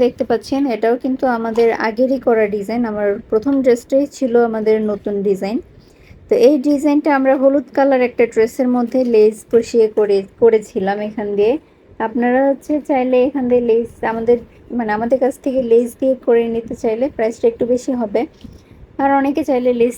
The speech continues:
ছাড়াও নিতে পারেন, যাতে বাজেটটা একটু কম থাকবে। তো ভিউয়ার্স, এই কাপড়গুলো কিন্তু প্রাইড কাপড়ে করা হয়েছে,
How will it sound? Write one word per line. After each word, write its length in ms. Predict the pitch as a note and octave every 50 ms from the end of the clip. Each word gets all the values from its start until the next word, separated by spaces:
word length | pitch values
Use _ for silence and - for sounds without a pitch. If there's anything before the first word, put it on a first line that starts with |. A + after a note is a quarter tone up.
| - -
ছাড়াও 260 | - A#3 A3+ A3+ A3+ A3+
নিতে 140 | A3+ A3 A3+
পারেন, 220 | A3 - G#3+ A3+ A#3
যাতে 220 | A3+ A3+ G#3+ G#3 -
বাজেটটা 400 | G3 G#3 G3+ G3 G3+ G3+ G3 - G#3
একটু 160 | G#3 - G#3 G#3
কম 100 | - A3 A3 G3+ -
থাকবে। 260 | A#3 F#3 - - - E3 - - - - - - - - - - - -
তো 60 | - C4+ B3+
ভিউয়ার্স, 220 | D4 D#4 F4 -
এই 120 | D#4 D4 D4 -
কাপড়গুলো 460 | C#4+ C#4 C#4 - D4+ D#4 C4+ D4 C#4 D#4 D4+ C#4+
কিন্তু 240 | C#4 C#4 C4+ - A#3+ C4+ - - -
প্রাইড 280 | - A3 G#3+ A3 G#3+ G#3+ - -
কাপড়ে 320 | A#3+ A#3 A3+ - B3 C#4 A#3+ A#3+
করা 160 | B3+ B3 B3 C4 B3+
হয়েছে, 320 | C4 C4 B3 A#3+ - D4+